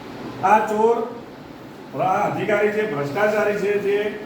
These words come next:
અરજદારો પાસેથી વધારે પૈસા લે છે. મેં જે કેમિકલવાળી, પાવડરવાળી નોટ કરી અમને પકડાય, અમને આપી હતી અરજદારને, એમને અહીંયા અધિકારીને આપી દીધી છે અને માનતા નતા.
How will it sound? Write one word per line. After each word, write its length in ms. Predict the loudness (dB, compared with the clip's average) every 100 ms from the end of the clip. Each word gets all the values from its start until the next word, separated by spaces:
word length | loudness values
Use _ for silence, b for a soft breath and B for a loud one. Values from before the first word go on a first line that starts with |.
| -10 -4
અરજદારો 500 | -2 0 0 0 2
પાસેથી 480 | 0 0 0 0 2
વધારે 240 | 2 0
પૈસા 680 | 0 -2 0 2 2 2 -4 -10 -8
લે 220 | 0 2
છે. 200 | 2 0 -4 -8 -12 -14 -16 -16 -16 -16 -10
મેં 260 | -4 -2 -2 -6 -10 -12 -14 -14 -14 -14 -14 -12 -12 -12 -14 -14 -6
જે 160 | 0 2
કેમિકલવાળી, 840 | 2 4 4 4 4 4 4 4 2 -4 -8 -4
પાવડરવાળી 600 | -2 0 0 0 0 2
નોટ 260 | 0 -2
કરી 280 | -2 0 0 0 -4 -8 -14 -12 -6
અમને 180 | -2 -2
પકડાય, 360 | -2 -2 0 0
અમને 200 | 2 2
આપી 220 | 2 0
હતી 260 | -2 -4 -4 -8 -12 -16 -16 -18 -10
અરજદારને, 640 | -4 -2 -2 -2 -2 -2 0
એમને 380 | 0 0 0 -2 -6 -12 -14 -16 -16 -16 -18 -16 -16 -16 -8
અહીંયા 420 | -2 0 2 2
અધિકારીને 500 | 2 0 2 2 4
આપી 200 | 2 0
દીધી 360 | -4 -4 -6 -6
છે 60 | -4
અને 140 | -2
માનતા 400 | 0 0 0 0
નતા. 380 | 0 2 2